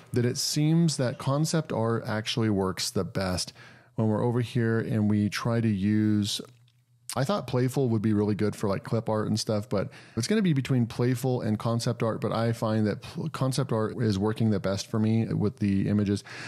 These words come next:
Now we're on this portrait area, so you're gonna wanna go with portrait design right here. We've got our prompt in there and just say generate image right here. And then we'll wait and we'll come right back.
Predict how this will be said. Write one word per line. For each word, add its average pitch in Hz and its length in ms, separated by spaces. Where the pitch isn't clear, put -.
Now 123 180
we're 120 260
on 156 220
this 160 160
portrait 151 500
area, 110 300
so 120 100
you're 110 140
gonna 160 140
wanna 120 180
go 107 140
with 95 140
portrait 127 580
design 107 420
right 104 180
here. 104 300
We've 101 100
got 123 140
our 123 100
prompt 113 360
in 107 80
there 104 140
and 113 140
just 117 200
say 113 160
generate 101 600
image 107 380
right 95 200
here. 92 220
And 135 100
then 175 100
we'll 156 160
wait 120 240
and 120 120
we'll 113 100
come 104 160
right 98 140
back. 104 220